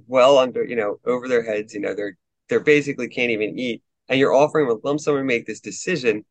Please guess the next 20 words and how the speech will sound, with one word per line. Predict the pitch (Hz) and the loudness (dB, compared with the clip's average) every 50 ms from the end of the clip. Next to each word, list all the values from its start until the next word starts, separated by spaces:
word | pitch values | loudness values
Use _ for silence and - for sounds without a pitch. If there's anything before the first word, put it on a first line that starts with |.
| _ _ _ _ _ _ _ _ _ _ - | _ _ _ _ _ _ _ _ _ _ 0
that | 135 123 110 - _ _ _ 131 | 0 0 0 0 _ _ _ -4
really | 156 202 220 202 160 135 | 4 4 4 6 4 2
is | 120 113 120 | 0 0 0
unfair, | 117 117 107 _ - 156 123 87 - - - _ _ | 0 0 -2 _ 0 0 0 0 -2 -10 -14 _ _
right? | - 110 110 117 139 127 _ _ _ _ _ _ _ _ _ _ | -6 -2 -2 -2 -2 -4 _ _ _ _ _ _ _ _ _ _
But | 147 147 | 0 0
I | |
think | 143 143 202 190 | 0 0 -8 -12
you | 196 185 | -12 -14
see | - - 175 | -12 -12 -12
this | 151 147 | -10 -10
happen | - - 151 143 - 143 123 - - | -10 -12 -12 -8 -6 -6 -8 -6 -6
all | 123 123 113 107 - _ | -6 -6 -6 -6 -10 _
the | - | -16
time | - 190 190 160 110 101 95 92 - - - - _ _ | -8 -4 -2 -2 0 -2 -4 -8 -10 -16 -16 -18 _ _
<laughs> | _ - - _ _ - | _ -20 -20 _ _ -2
where | - 180 160 | 2 4 4
we | 147 147 143 | 6 4 2
use | 135 139 156 165 170 139 | 0 0 -4 -4 -6 -4
money | 139 147 143 135 135 127 127 131 _ | -2 -2 -2 0 -2 -4 -6 -8 _